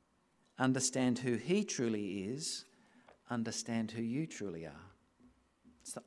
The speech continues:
only way. And it's a wonderful way.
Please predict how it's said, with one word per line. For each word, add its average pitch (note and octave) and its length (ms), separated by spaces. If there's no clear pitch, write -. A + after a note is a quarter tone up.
only G#3 400
way. G3+ 400
And D3 100
it's C#3 120
a C3 60
wonderful D#3+ 520
way. G2 400